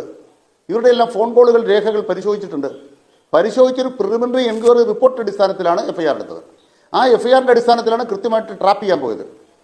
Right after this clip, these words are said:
ഈ ട്രാപ്പ് ചെയ്യപ്പെട്ട് പിടികൂടപ്പെട്ട ആളുകൾ വിൽസൺ വർഗീസ് അടക്കമുള്ളവരുമായിട്ടുള്ള ബന്ധം എന്താ ഈ പരാതിക്കാരന്? സഖാക്കൾ പറഞ്ഞുകൊണ്ടാണോ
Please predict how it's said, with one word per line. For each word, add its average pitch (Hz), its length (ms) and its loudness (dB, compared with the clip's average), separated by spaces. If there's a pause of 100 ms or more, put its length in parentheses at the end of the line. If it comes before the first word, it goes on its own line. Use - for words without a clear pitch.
(120)
ഈ 226 100 -6
ട്രാപ്പ് 220 340 0
ചെയ്യപ്പെട്ട് 226 520 0
പിടികൂടപ്പെട്ട 220 520 -2
ആളുകൾ 214 380 4
വിൽസൺ 202 320 -2
വർഗീസ് 214 260 -2
അടക്കമുള്ളവരുമായിട്ടുള്ള 196 640 0
ബന്ധം 190 220 -4
എന്താ 175 200 -2 (380)
ഈ 196 60 -10
പരാതിക്കാരന്? 175 600 0 (420)
സഖാക്കൾ 196 300 0
പറഞ്ഞുകൊണ്ടാണോ 175 640 -2